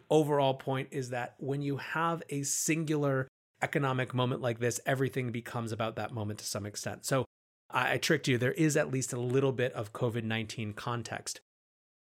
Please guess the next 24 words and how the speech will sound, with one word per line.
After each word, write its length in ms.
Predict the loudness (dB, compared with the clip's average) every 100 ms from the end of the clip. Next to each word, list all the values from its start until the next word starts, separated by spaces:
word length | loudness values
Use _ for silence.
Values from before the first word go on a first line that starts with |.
| -4
This 380 | 6 8 6 2
type 300 | 2 4 4
of 140 | 2
moment, 580 | 2 2 2 0 -2 -2
which 140 | 0
is 140 | 0 0
such 220 | 0 0
a 120 | 0
liminal 560 | 0 2 4 4 4 2
moment, 320 | 2 0 -2
a 100 | -4
transitional 800 | -2 -2 -2 0 0 2 2 0
moment, 320 | 0 0 -2
a 140 | -4 -4
moment 400 | 0 0 0 0
that 100 | -2
exists 460 | -2 -2 -2 -2
between 640 | -4 -8 -10 0 2 4 2
paradigms, 640 | -2 2 4 4 0 -2 -2
right, 160 | -2
where 140 | 0 0
we 180 | -2
have 220 | -4 -6 -8
clearly 840 | -10 0 4 6 4 2 -4 -12